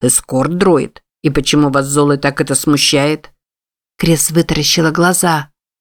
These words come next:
«Так это эскорт-дроид?» Девушка наблюдала за ними безо всяких эмоций, зажатая между двумя солдатами. Её руки безвольно висели по сторонам.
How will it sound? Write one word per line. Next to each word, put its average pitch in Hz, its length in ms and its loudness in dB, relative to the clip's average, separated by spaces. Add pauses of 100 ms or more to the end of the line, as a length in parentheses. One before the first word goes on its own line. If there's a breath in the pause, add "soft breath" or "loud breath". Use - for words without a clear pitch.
(240)
«Так 147 240 -4
это 156 240 -2
эскорт-дроид?» 156 1000 0 (260)
Девушка 180 400 0
наблюдала 165 560 2
за 160 140 -2
ними 165 300 4
безо 156 260 0
всяких 165 460 0
эмоций, 170 520 0 (200 loud breath)
зажатая 160 520 -2
между 160 300 0
двумя 160 340 0
солдатами. 156 880 -2 (220)
Её 165 240 2
руки 156 260 0
безвольно 156 560 2
висели 156 420 0
по 151 120 -4
сторонам. 175 680 -2